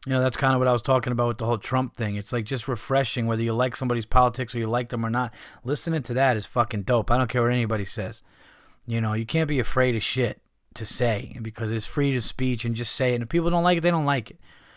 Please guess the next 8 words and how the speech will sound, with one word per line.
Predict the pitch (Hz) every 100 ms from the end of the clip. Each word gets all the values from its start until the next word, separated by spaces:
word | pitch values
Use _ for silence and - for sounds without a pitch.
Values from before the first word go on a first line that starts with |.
| - _ _
you | 117
know? | 113 110 - _ _ _ _ _ _ _ _ 107
And | 110
thank | 131 110
you | 117
for | 120
the | 107
submission. | - 110 110 - 113